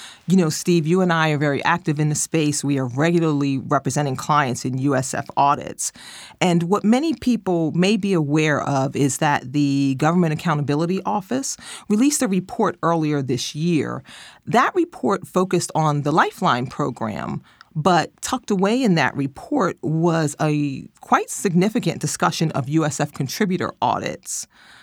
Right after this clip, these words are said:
While the Lifeline aspect of that report received a lot of attention, it appears that very little attention and very little coverage has been given to the discussion of the contributor audits.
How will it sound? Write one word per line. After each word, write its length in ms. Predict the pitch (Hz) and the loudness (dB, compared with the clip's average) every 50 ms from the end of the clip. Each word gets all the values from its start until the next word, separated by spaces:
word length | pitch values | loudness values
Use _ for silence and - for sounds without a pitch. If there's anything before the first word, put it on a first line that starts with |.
| - - - | -20 -14 -8
While 760 | - 160 147 156 170 180 175 165 156 151 151 156 151 151 - | -4 -2 0 2 2 4 4 4 4 4 2 2 0 0 -2
the 320 | - 139 160 151 147 143 143 | -4 -2 0 0 2 2 2
Lifeline 600 | 143 - 151 165 - - 175 160 165 160 165 160 - | 2 2 0 0 0 0 0 2 2 2 0 -2 -2
aspect 480 | 143 151 151 - - 170 180 190 - | -2 -2 -2 -4 -4 -4 -4 -4 -4
of 240 | - 151 139 120 - | -4 -4 -4 -4 -2
that 240 | - 139 120 131 - | 0 0 0 0 -2
report 640 | - 143 139 147 147 - - - 240 233 220 202 175 - | -2 -4 -4 -4 -6 -6 -6 -2 -2 0 0 0 -2 -2
received 280 | 160 156 - 175 156 156 | -2 -2 0 -2 -2 0
a 60 | 143 | 0
lot 160 | 143 139 135 | 0 0 0
of 80 | 135 139 | -2 -4
attention, 580 | 135 - - 330 349 349 - 202 165 160 170 - - - - - - - | -6 -4 -4 -4 -2 -2 -2 -2 -2 -2 -2 -4 -6 -12 -18 -18 -6 -2
it 120 | - 220 - - - _ _ | 0 0 0 -2 -10 _ _
appears 360 | - 180 - - 294 269 220 | -6 -4 -2 0 0 0 2
that 120 | 202 170 139 | 2 0 0
very 320 | 131 127 160 170 185 190 | 0 0 2 2 4 4
little 220 | 180 170 156 151 139 | 4 4 2 2 0
attention 640 | 131 - - 180 180 170 - - 135 127 127 131 - | -2 -2 0 0 0 0 0 -2 -4 -2 -2 -2 -2
and 260 | - 143 143 147 139 | -2 -2 -2 -2 0
very 200 | 123 156 160 156 | 0 0 0 2
little 180 | 156 147 139 131 | 2 0 -2 -2
coverage 460 | - - - 233 185 170 135 131 - | -4 -4 -4 -2 0 0 -2 -2 -2
has 180 | - 151 135 | -4 -4 -4
been 140 | - 151 139 | -4 -4 -4
given 260 | 143 - 175 143 143 | -2 -2 -2 -2 -2
to 220 | 127 - - 147 135 | -2 -2 -4 -4 -2
the 320 | 127 151 131 127 127 143 | 0 0 0 0 0 -2
discussion 480 | - 156 - - - - - - 139 127 | -4 -6 -4 -2 -4 -4 -2 -2 -4 -4
of 180 | 117 120 113 | -4 -4 -4
the 120 | 123 131 120 | -4 -6 -4
contributor 540 | - - 123 - - 135 139 123 - - 127 | -4 -6 -6 -4 -4 -4 -4 -4 -4 -2 0
audits. 560 | 143 147 139 - - - - - - - | 2 2 2 0 -2 -10 -10 -8 -8 -10